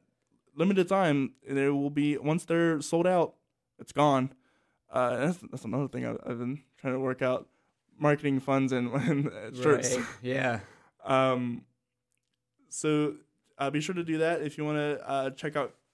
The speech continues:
Speaker 1: R J, he's on Facebook, Rascal Revival.
Speaker 2: Facebook, Instagram, iTunes, Spotify. We actually have our own website too, rascal revival music dot com.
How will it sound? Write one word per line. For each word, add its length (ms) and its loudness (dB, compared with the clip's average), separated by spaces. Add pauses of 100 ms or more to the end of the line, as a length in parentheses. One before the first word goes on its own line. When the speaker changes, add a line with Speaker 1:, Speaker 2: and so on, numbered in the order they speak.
(180)
Speaker 1:
R 180 4
J, 360 0 (460)
he's 180 -4
on 160 -2
Facebook, 500 0 (260)
Rascal 320 -2
Revival. 680 0
Speaker 2:
Facebook, 380 -8
Instagram, 640 -4
iTunes, 680 -4
Spotify. 480 -4
We 100 -2
actually 220 -4
have 100 0
our 60 2
own 140 0
website 400 -4
too, 160 -8
rascal 420 -4
revival 400 -6
music 380 -10
dot 180 -14
com. 340 -14